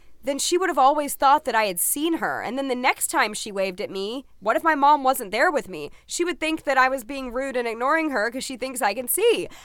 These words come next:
I've gotta let people know what I can and can't see. And it's just, the older I get, yeah, the more I wanna do that and try not to please others pretending like I can see things I can't.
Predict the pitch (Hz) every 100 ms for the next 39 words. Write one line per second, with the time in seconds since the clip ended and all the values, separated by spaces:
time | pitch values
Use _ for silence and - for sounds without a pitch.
0 | - 294 254 302 320 403 311 302 - 302
1 | 285 254 254 330 277 190 202 - - -
2 | 226 277 269 - 269 269 254 254 - -
3 | 339 349 190 110 214 240 - - - -
4 | - - - - - - - 330 - -
5 | - - - 220 277 262 269 311 277 247
6 | 247 247 202 214 208 175 165 220 226 240
7 | 233 214 214 196 220 226 208 196 190 196
8 | - 240 226 214 - 226 - 247 233 208
9 | 196 220 208 190 - 220 233 226 214 190
10 | 185 190 180 - 214 202 185 175 165 190
11 | 202 127